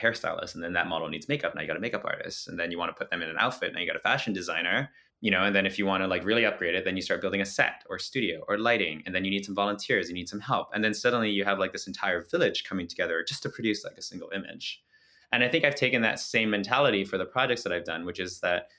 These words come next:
you know, I don't need to learn how to become a makeup artist, a model, and, uh, <laughs> you know, a hairstylist and, and, and build my own costumes. Like, some people do that, but I just think that it's a lot more powerful to find the folks who are in their zone of genius doing amazing things themselves and collaborating with them.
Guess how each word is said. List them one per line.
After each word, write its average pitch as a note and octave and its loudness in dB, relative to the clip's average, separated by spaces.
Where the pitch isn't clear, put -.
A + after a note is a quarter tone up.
you - -4
know, G2 0
I B2 4
don't C3 2
need A2+ 2
to G2 0
learn G2 4
how F#2+ 0
to F2+ 0
become F2+ -2
a - -6
makeup E2+ -4
artist, E2 0
a F2 -6
model, E2 -2
and, E2+ -4
uh, - -12
<laughs> - -10
you - -6
know, E2 -4
a E2 -2
hairstylist E2+ -4
and, D#2+ -8
and, D#2+ -12
and F2 -8
build F2 0
my E2 -6
own D#2 -8
costumes. F2+ -6
Like, - -10
some G#2 -2
people F#2+ -4
do B2+ 2
that, F#2 2
but B2 4
I B2 4
just A#2 -2
think A#2 0
that A2 2
it's A2 -2
a G#2 2
lot G#2+ 2
more G2+ 0
powerful C#3 0
to G2 -6
find B2+ 4
the G#2+ -4
folks - 2
who G#2 0
are G2+ 6
in G#2+ 0
their A2+ 6
zone G#2 2
of F#2 0
genius G2+ -4
doing F#2+ -2
amazing F#2 -4
things F#2 -10
themselves F#2 -2
and F#2 -12
collaborating F2+ -2
with E2+ -10
them. F2+ 2